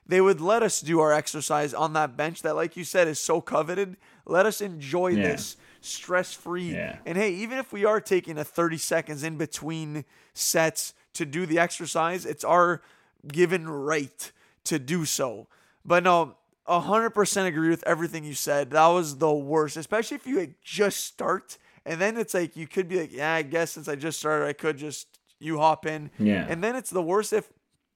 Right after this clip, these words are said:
Speaker 1: if it's like a, I'm th-, just leg press, for example, or something where you're putting, like, squats, let's say,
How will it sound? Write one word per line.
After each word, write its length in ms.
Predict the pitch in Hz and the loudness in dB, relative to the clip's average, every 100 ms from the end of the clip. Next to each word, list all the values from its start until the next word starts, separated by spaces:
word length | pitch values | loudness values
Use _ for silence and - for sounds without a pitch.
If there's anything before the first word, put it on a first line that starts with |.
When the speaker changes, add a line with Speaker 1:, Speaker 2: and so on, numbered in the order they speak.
| _ _ _ - | _ _ _ -16
Speaker 1:
if 120 | 151 | -4
it's 160 | 196 - | -4 2
like 200 | 190 185 | 2 4
a, 300 | 160 147 131 _ _ _ - | 4 4 -2 _ _ _ -4
I'm 160 | 165 139 | -4 -4
th-, 200 | 143 151 | -12 -4
just 220 | 180 156 | -4 -4
leg 360 | 151 165 139 - | 0 0 0 -4
press, 300 | 151 147 - | -2 -2 -6
for 140 | 143 | -8
example, 520 | 131 139 135 131 127 _ _ | -8 -12 -12 -14 -16 _ _
or 80 | 160 | -6
something 340 | - 196 208 214 | -2 -2 -2 0
where 120 | 202 | 0
you're 120 | 170 | 0
putting, 540 | - 170 175 165 156 - _ _ _ _ _ _ - | -2 -2 -2 -4 -10 -16 _ _ _ _ _ _ -2
like, 160 | 170 - | -2 -2
squats, 500 | - 170 151 135 143 | -2 2 2 2 -8
let's 200 | 139 - | -6 -6
say, 220 | 117 | -8